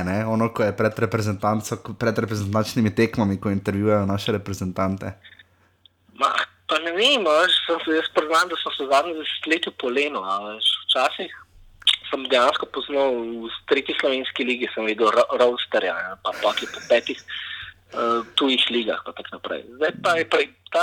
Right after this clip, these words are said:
Speaker 2: internet je preveč na koraku, na dosegu prsta.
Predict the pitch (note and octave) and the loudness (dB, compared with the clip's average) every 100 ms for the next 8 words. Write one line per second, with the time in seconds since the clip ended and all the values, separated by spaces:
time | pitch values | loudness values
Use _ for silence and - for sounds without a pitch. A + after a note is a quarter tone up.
0 | F3+ F#3+ G3+ E3+ F3 F3 - C#3+ D3+ D#3 | 0 -4 -2 0 -2 -4 -2 0 2 0
1 | - B2+ B2 A#2 A2 G#2 G#2+ G#2+ A2 A2 | -2 2 2 2 -4 -10 -10 -8 -8 -6
2 | - C#3 - - B2+ - - | 0 0 0 2 2 2 -2